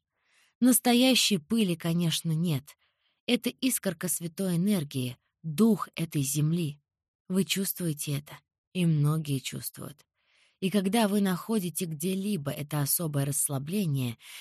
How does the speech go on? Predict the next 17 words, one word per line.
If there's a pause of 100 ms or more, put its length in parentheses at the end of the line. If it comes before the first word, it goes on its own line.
(200)
это
удовольствие,
эту
магию, (200)
не
спешите. (1500)
Купайтесь
в
этой
энергии. (400)
Вы
можете
медитировать
или
просто
оставаться
неподвижными.